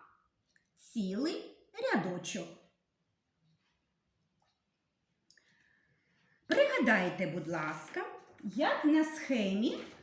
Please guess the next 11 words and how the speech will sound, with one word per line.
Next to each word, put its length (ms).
позначається 1200
звук 600
А. 120
Позначається 880
він 260
червоним 680
кружечком. 880
А 220
чому? 680
Тому 300
що 300